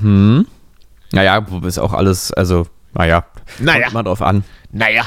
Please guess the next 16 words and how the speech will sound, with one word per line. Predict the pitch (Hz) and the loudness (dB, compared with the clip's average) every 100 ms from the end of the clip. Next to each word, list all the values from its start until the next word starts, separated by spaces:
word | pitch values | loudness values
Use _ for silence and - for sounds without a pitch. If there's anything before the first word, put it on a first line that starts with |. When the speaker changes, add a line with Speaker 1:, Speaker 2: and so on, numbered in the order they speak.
| - - | -6 -4
Speaker 1:
Kommt | 123 | -2
immer | 123 117 | 0 0
drauf | 120 113 | 0 0
an, | 110 | 0
was | 104 104 | 0 0
man | 117 98 | -2 0
so, | 92 87 - - - - - - | -2 -4 -10 -20 -20 -18 -14 -2
also | 101 104 95 | 0 2 2
den, | 95 95 90 | 4 2 2
den | 92 87 - | 0 -2 -2
Quatsch | 101 - | -2 0
Comedy | 120 113 113 104 | 0 2 0 0
Club | 117 107 69 | 0 0 2
oder | 95 95 | 0 2
so. | 98 | 0
Speaker 2:
So, | 98 | 0